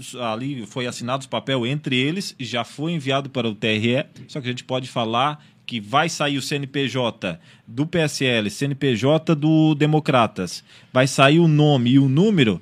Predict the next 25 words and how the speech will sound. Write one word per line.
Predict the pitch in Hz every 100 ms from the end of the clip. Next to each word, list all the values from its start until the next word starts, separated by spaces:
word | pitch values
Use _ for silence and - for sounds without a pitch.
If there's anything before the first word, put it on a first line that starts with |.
| 110
e | 127
vai | 135
se | 139
criar | - 135 139 135
União | 160 156 156 151 160
Brasil, | 196 190 123 117 87
mas | 107 123 120
isso | 139 135 -
só | - - - 190 226
quando | - 202 220 190
o |
T | -
R | 185 147 139
E | 151 - _ -
homologar, | 160 165 127 117 139
que | -
vai | 123 120
ser | 131 117
provavelmente | 120 120 117 113 110 113 117 - _ - -
aí | 117 117
a | 120
partir | 117 110 - 120 120
de | 117 120 127 131 143 175 -
fevereiro, | - - 131 131 135 127 101 85 -
né? | 90 92